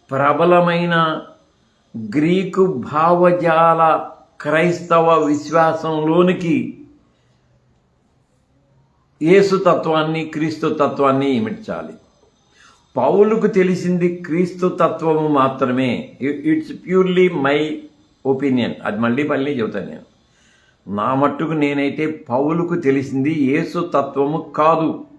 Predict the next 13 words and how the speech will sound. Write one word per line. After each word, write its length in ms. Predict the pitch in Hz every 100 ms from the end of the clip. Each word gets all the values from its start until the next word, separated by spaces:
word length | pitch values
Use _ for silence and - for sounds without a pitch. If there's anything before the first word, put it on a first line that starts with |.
| _ -
ఎందుకంటే 380 | 151 156 180
యేసు 400 | 170 151 175 170
ప్రత్యక్ష 500 | 165 147 147 165 156
శిష్యుడు 600 | 156 156 151 143 - 147
కాదు. 540 | 139 - 117 113 107 - _ _ _ _ _ _ _ _ _ _ -
పౌలుకు 340 | 117 147 175 170
తెలిసింది 680 | 170 151 143 151 156 175 -
క్రీస్తు 540 | 156 180 170 - 165 135
తత్వం. 320 | - 95 87 - _ _ _ _ _ _ _ _ _ _ -
కానీ 540 | 175 190 185 - - _ _ _ -
యోహాను 400 | 170 170 185 180
అలా 200 | 151 160
కాదు. 380 | 147 139 104